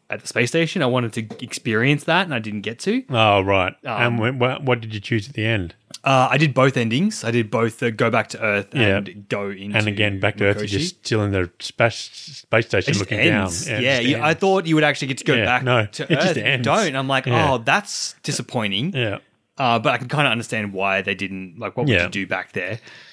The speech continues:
Speaker 1: Um,
Speaker 2: And what happens when, I haven't done the go back into the Mikoshi. What happens with that?
Speaker 1: Oh, like, basically the same thing. You just,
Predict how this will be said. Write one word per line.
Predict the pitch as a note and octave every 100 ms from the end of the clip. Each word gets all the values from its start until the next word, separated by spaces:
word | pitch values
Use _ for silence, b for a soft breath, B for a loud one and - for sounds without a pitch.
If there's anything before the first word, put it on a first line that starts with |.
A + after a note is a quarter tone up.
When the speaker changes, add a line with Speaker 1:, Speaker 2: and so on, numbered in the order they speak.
| B B
Speaker 1:
Um, | G#2+ G2 F#2 F#2+ F#2+
Speaker 2:
And | A#2 A#2
what |
happens | B2 A#2+
when, | A2
I | A#2 A2+
haven't | A#2+ A2
done | G#2+
the | G#2+
go | F#2 G2+
back | F#2+ -
into | G2 -
the | F#2+ F2 - _ - _ _ _ -
Mikoshi. | G2 - G#2 - G2
What | G#2
happens | G2 G#2 F#2+
with | F#2+
that? | G2+ F2+ - _ _ - _ -
Speaker 1:
Oh, | B2+ B2 F#2+ B2
like, | B2+ A2 -
basically | B2+ C#3+ G3+ E3
the | G#2+
same | - G#2+ F#2+
thing. | - D#3
You | A#2
just, | G2+ G#2 -